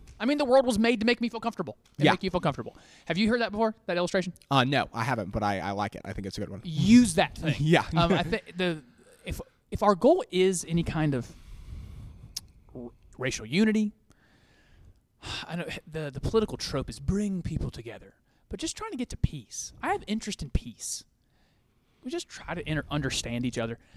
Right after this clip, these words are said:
Speaker 1: Uh, that, and so I think it's a productive conversation.
Speaker 2: For sure.
Speaker 1: Uh, that we just recognize, are, uh, do I hate black people? No. Do you probably make some assumptions about yourself and others that might not be helpful to everybody? Yeah,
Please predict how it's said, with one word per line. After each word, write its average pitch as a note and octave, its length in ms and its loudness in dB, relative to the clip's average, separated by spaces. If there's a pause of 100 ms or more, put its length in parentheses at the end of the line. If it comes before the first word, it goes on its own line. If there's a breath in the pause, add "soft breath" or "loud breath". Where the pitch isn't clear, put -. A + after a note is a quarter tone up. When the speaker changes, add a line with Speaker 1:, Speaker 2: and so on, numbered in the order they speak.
(200 soft breath)
Speaker 1:
Uh, B2+ 280 -10
that, G3 200 2
and G3 120 -6
so F#3+ 420 4 (260)
I D#3+ 80 -6
think B3+ 180 0
it's - 80 -2
a - 40 -2
productive D#3 300 2
conversation. C#3+ 440 -2 (400)
Speaker 2:
For F3+ 100 2
sure. C3+ 180 4
Speaker 1:
Uh, B2+ 60 -6 (220)
that C#3+ 160 -4
we D#3 360 -2 (640)
just G3 180 -6
recognize, D3 580 -4 (160)
are, - 100 -14 (120)
uh, D#3+ 100 -2 (160)
do D#3 120 -4
I E3+ 100 0
hate F3+ 200 -2
black E3+ 180 0
people? G3+ 340 -6
No. D#3 220 -4 (380 soft breath)
Do D#3 80 -6
you F3 60 -4
probably G#3+ 200 -4
make G3 140 -6
some F3 100 -6
assumptions E3+ 400 -6
about E3+ 200 0
yourself E3 400 0
and C3+ 80 -6
others D#3 400 -2
that C#3 220 -4 (260)
might D3 220 -6
not D#3 140 -4
be C#3+ 80 -4
helpful D3 280 -6
to C#3 60 -4
everybody? F#3+ 440 2
Yeah, C4+ 160 4